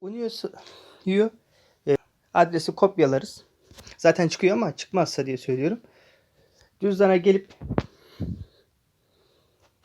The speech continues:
burada token ekleme kısmından hemen yapıştırıp çıktı bakın burada. Hemen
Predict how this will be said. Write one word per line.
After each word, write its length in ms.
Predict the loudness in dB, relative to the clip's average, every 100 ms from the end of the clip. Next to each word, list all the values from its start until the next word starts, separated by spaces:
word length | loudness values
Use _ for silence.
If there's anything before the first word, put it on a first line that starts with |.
| 2 _ _ -14
burada 220 | -14 -14 _
token 260 | -20 -18 -18
ekleme 340 | -18 -20 -20 _
kısmından 580 | _ 2 2 0 -12 -16 _
hemen 200 | -20 -20 _ _ _
yapıştırıp 460 | -20 -20 -20 -18 -18 _ _ _ _ _ _ _ _ _ _ _ -20 -16 -12 -12 -14 _ _ _
çıktı 360 | -16 -16 _ -4
bakın 300 | -4 -6 -12
burada. 300 | -6 -6 -8 _ _ _ _ -20 _ _ _ _ _ _ -8
Hemen 300 | -6 -4 -8